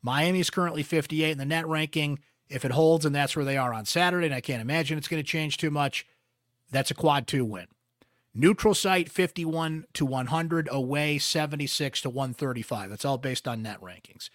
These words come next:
That's a scale that you wanna find, you wanna keep close.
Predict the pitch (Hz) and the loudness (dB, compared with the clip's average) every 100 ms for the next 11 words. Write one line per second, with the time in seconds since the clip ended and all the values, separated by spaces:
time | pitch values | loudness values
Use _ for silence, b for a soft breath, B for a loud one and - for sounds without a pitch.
0 | _ _ _ _ _ _ _ _ 165 185 | _ _ _ _ _ _ _ _ 4 4
1 | - - - - 147 - 175 143 98 90 | 2 -4 -6 -6 -2 2 2 0 -2 -12
2 | _ _ _ _ _ _ _ - - 127 | _ _ _ _ _ _ _ -10 -4 2
3 | 151 170 - 165 165 151 143 151 - 143 | 4 4 2 2 2 0 0 -2 -2 -4
4 | 127 - 107 - - - | -2 -4 -4 -4 -6 -6